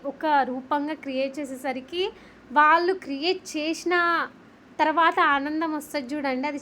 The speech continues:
చెప్పేది కాదు. చూడండి ఈ వినాయకుడు కూడా మంచిగా ఈ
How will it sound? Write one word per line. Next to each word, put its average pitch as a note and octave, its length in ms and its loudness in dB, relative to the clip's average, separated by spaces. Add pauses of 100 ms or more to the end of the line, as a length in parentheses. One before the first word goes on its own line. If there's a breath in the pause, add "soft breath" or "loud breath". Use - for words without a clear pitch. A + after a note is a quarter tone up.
చెప్పేది C4+ 480 -2
కాదు. A3+ 280 -2
చూడండి D4+ 600 -4
ఈ C#4+ 60 -4
వినాయకుడు B3+ 540 -4
కూడా C4 220 -2
మంచిగా B3+ 680 -4 (580 loud breath)
ఈ B3+ 240 -4